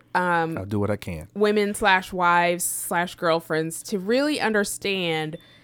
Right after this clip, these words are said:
Speaker 1: what it means. So the title of this is called The Thinker. Has he really checked out?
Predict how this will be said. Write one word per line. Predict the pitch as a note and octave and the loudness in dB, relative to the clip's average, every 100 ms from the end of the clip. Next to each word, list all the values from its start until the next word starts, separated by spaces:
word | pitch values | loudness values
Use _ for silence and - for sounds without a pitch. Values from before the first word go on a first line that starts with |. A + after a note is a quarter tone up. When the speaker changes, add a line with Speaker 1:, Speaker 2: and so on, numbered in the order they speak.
| - - _ - | -20 -20 _ -14
Speaker 1:
what | F3+ F#3 G#3+ | -2 4 6
it | A#3+ A#3 | 6 4
means. | G#3+ A3 G3+ F3 F3 F3+ - - - | 2 0 2 0 -2 -4 -6 -10 2
So | A#3 G#3+ - - - _ _ | 4 6 4 -6 -20 _ _
the | A3 | 8
title | A#3+ - D4+ D#4 C#4 | 8 6 4 4 2
of | G#3+ | 2
this | G3+ G3 | 0 -2
is | G3+ | -4
called | - G#3 F3 | -2 -2 0
The | F#3+ | -4
Thinker. | - A3 F#3+ D#3+ F#2 - - _ _ _ _ _ _ _ | 0 0 0 -2 -4 -6 -16 _ _ _ _ _ _ _
Has | - - A#3 A3 - | -10 4 6 6 4
he | A#3+ A3 | 2 4
really | G3 F#3+ F#3 | 6 6 2
checked | F#3 - E3 - | -2 -2 -2 -2
out? | G#2 G#2 - | -4 -4 -6